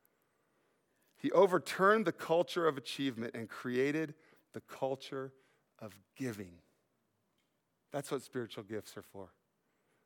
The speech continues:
Let's pray. Father God, we are so thankful that you are a giving God, a God who looked upon us,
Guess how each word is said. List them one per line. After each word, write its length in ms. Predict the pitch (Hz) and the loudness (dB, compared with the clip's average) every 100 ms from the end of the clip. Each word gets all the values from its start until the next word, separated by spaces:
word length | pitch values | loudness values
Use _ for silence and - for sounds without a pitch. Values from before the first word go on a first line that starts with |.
| _ | _
Let's 140 | 117 - | -16 -12
pray. 260 | - 104 - _ _ _ _ _ _ _ _ | -12 -12 -14 _ _ _ _ _ _ _ _
Father 280 | - 131 131 | 2 2 4
God, 220 | 123 135 | 4 4
we 320 | 120 120 120 | 2 -2 0
are 140 | 120 110 | 0 -2
so 380 | - 139 131 131 | -2 2 4 2
thankful 760 | - 127 123 - 127 123 123 - _ _ _ _ _ _ _ | 0 -2 -2 -2 -4 -2 -4 -10 _ _ _ _ _ _ _
that 120 | 127 127 | -8 -4
you 240 | 123 127 | -2 2
are 140 | 123 | 2
a 60 | 117 101 - | 2 -2 -6
giving 540 | 143 135 123 135 139 131 - _ | 2 2 4 0 0 -4 -14 _
God, 380 | 117 104 92 - _ _ _ _ _ _ _ _ _ _ - | -6 -4 -8 -14 _ _ _ _ _ _ _ _ _ _ -10
a 60 | |
God 300 | 113 135 131 | 4 6 6
who 140 | 117 117 | 4 -4
looked 420 | 110 139 151 - | 0 2 2 -2
upon 500 | - - 143 143 123 | -4 -6 -2 0 0
us, 480 | 113 135 - - | -2 -6 -10 -16